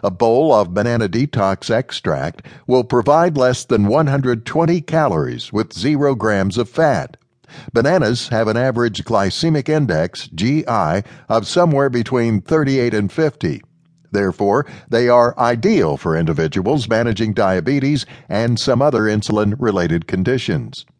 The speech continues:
The low glycemic in bananas make them suitable replacements for high glycemic foods like white bread, white rice, and potatoes. Unlike in the case of refined sugars,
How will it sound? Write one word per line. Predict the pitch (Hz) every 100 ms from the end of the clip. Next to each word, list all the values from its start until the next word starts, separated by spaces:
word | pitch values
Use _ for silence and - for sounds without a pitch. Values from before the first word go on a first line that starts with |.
| _ - -
The | 101
low | 95 123 131
glycemic | 104 95 95 - 156 110 113
in | 104 92
bananas | 95 113 135 113 107 - -
make | 160 -
them | 175 170
suitable | - 214 139 98 127
replacements | 139 151 - 123 90 - 113 -
for | 104 95
high | 123 151
glycemic | 135 117 104 - 120 107 -
foods | 120 131 117
like | 117 107 -
white | 127 127 127
bread, | 113 95 104 120 _ _ _
white | 113 127 131
rice, | 113 90 98 - -
and | 107 107 107
potatoes. | 113 - 156 120 73 58 - - _ _ _ _ _ - - - -
Unlike | 196 202 180 120 110 127
in | 110
the | 104
case | 143 135 -
of | 101
refined | 95 196 143 127 110 92
sugars, | - 139 78 71